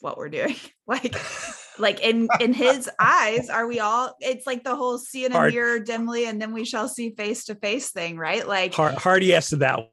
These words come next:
Speaker 3: one. <laughs>
Speaker 1: Yeah. And so it's like,
Speaker 2: That's
Speaker 1: you
Speaker 2: fair.
Speaker 1: know, maybe for God, there is this, like, maybe that's a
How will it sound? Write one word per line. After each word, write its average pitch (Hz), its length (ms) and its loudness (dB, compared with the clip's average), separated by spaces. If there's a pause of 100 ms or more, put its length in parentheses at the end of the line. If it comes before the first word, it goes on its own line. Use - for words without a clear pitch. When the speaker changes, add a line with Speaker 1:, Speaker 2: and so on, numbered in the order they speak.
(140)
Speaker 3:
one. 113 160 0 (120)
<laughs> - 80 -4
Speaker 1:
Yeah. 330 520 6
And 277 180 4
so 302 180 6
it's 277 220 2
like, 214 520 0
Speaker 2:
That's 202 260 -14
Speaker 1:
you 202 100 -2
Speaker 2:
fair. - 20 -2
Speaker 1:
know, 214 260 0 (400)
maybe 269 420 2
for 262 200 -4
God, 247 300 0
there 254 120 4
is 269 340 0 (120)
this, 220 320 -4
like, 180 300 -4
maybe 233 260 0
that's 214 280 -2
a 185 340 -2